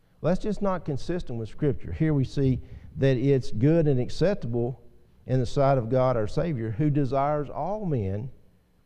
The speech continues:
to be saved and come to the knowledge of the truth. Acts seventeen and verse thirty, we've talked about that in the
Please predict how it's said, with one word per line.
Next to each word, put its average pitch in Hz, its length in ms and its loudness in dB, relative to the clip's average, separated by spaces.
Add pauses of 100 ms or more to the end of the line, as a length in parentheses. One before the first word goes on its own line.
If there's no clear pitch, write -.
(280)
to 139 80 2
be 135 180 4
saved 131 380 2
and 113 120 -2
come 127 220 0
to 127 80 -4
the 117 60 -2
knowledge 110 320 -4
of 113 80 -8
the 110 60 -8
truth. - 360 -12 (1200)
Acts 151 260 -2
seventeen 160 560 0
and 143 100 -2
verse 135 240 -2
thirty, 170 320 -2
we've 107 200 -6
talked 135 300 -2
about 117 320 -2
that 123 220 -4 (300)
in 107 100 -8
the 107 200 -8